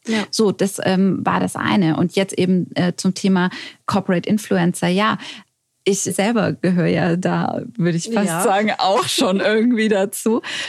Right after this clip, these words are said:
Speaker 2: Ähm, zum einen, weil es mir wahnsinnig viel Spaß macht und zum anderen, weil ich glaube, dass Transparenz ein Thema ist,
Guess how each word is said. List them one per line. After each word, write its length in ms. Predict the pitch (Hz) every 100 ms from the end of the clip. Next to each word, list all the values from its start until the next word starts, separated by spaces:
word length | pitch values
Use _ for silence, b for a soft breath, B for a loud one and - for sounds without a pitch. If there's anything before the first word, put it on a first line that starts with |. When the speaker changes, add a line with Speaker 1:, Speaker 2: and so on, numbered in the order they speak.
| 240
Speaker 2:
Ähm, 360 | - 190 190 175
zum 180 | - -
einen, 260 | - 226
weil 120 | 226 214
es 80 |
mir 180 | 202 190
wahnsinnig 480 | 170 208 262 220 208
viel 160 | 196 190
Spaß 360 | - 196 247
macht 180 | 247 240
und 160 | 208 -
zum 180 | 196
anderen, 400 | - 202 208 214
weil 160 | 190 185
ich 140 | -
glaube, 340 | - 185 202 208
dass 200 | 190 -
Transparenz 1040 | - 180 - - 180 175 214 220 - - -
ein 480 | - 180 180 180 -
Thema 400 | - 220 214 202
ist, 300 | - 190 -